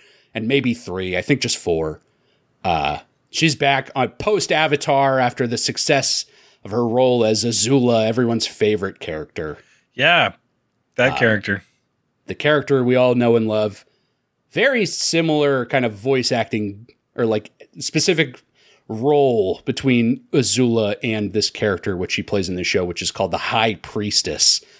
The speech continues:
Speaker 1: I'm not sure if that ever gets mentioned on an episode, but I've written it here on my notes to make things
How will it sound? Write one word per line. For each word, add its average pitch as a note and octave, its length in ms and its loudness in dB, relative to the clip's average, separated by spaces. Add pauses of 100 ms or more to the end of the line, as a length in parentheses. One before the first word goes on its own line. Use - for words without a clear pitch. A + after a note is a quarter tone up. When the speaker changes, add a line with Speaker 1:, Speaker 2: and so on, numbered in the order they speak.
(100)
Speaker 1:
I'm A#2 60 -2
not A#2+ 140 0
sure B2 160 4
if A2 80 0
that G#2 160 0
ever G2+ 200 -4
gets F#2 220 -4
mentioned G#2 480 -2
on B2+ 140 2
an B2 100 2
episode, B2+ 500 2
but F2 120 -4
I've E2 160 -8
written G#2+ 180 0
it G2 120 -6
here G#2 200 2
on G2 60 0
my F#2+ 100 -2
notes F#2 320 -4
to - 100 -4
make F2 200 -4
things F2 260 -4